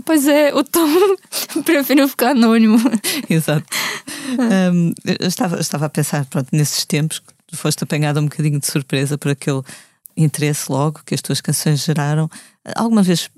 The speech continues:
Speaker 2: pensas que gostavas de ter começado a trabalhar, no fundo, eh, mais tarde, mais, um bocadinho mais velho?
Speaker 1: Sim, penso. É porque essa,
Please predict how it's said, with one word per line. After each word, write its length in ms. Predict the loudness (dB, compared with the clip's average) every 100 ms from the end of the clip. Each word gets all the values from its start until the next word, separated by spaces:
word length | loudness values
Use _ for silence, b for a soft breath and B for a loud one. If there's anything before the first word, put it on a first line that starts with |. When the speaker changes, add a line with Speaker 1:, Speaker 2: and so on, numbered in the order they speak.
| -10 -4
Speaker 2:
pensas 300 | -2 -2 -6
que 100 | -8
gostavas 380 | -12 -6 -4 -4
de 60 | -4
ter 120 | -6
começado 680 | -4 -4 -2 -2 -2 -2 -4 -4
a 40 |
trabalhar, 500 | -4 -2 0 0 0
no 120 | -2
fundo, 400 | -2 -2 -2 -2 -2
eh, 220 | -2 0
mais 280 | 0 -2 -2
tarde, 300 | -4 -4 -4
mais, 260 | -2 -2 -2
um 60 | -4
bocadinho 280 | -2 0 2
mais 220 | 0 0
velho? 240 | 0 -2 -2 _ _ _ _ -20 B B
Speaker 1:
Sim, 460 | -2 4 4 4 0 -4 -4
penso. 400 | 0 0 0 -4 -10 -20 b b -8
É 80 |
porque 180 | -6 -2
essa, 260 | -2 -2